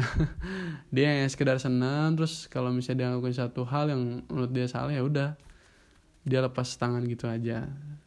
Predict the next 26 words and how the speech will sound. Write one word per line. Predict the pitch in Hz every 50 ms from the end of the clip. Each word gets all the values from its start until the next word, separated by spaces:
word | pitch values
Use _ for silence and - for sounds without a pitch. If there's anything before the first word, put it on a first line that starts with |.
| _ _ _ - -
Menjadi | 135 135 135 147
pribadi | 143 143 143 139 139 135 139 143
yang | 143 135
mandiri | 135 131 127 127 127 131 139 135
dan | 131 127 123
ramah | 123 120 120 120 120 120 120 127 131 135 139 139 139 139 135 - - - _ _ _ _ _ _ _ _ _ _ _ _ - -
dapat | - 139 143 139 151 147 156
menjadi | 139 135 135 135 147 143
pemecah | - 135 131 123 123 - 127 123
masalah | 123 123 120 - 127 127 135 139
secara | - 135 - - 131 123 123 120
bijak. | 127 123 123 127 123 123 - - - - - - - - - - - - - - _ _
Gitu. | - - 156 127 - - 135 131
Jadi, | 131 127 131 131 151 160 160 165 160 - - - - - _ _ - - - - - _ _ _ _ _ _ - - _ _ _ _ _
seberapa | - - - 147 156 165 160 170 165 160
besar | 160 156 - 180
kecerdasan | 165 165 143 147 139 135 131 131 - 131 131 127
kita | 143 143 - 147
dalam | 131 131 123 120 117
suatu | 117 - 120 117 - 127 123
bidang | 135 139 135 127 120 117 113 113 117 113 -
atau | - 113 113 123 123
suatu | - 127 120 -
pekerjaan | 127 131 123 - 135 127 123 139 143 131 - 135 123 120 120 120 123 127 - - 156 - - _ _ _ _ _ - - -
atau, | - 127 127 - 131 123 127 127 127 123 123 123 - - - - -
ya, | - 151 127 123 123 120 127 123 123 127 131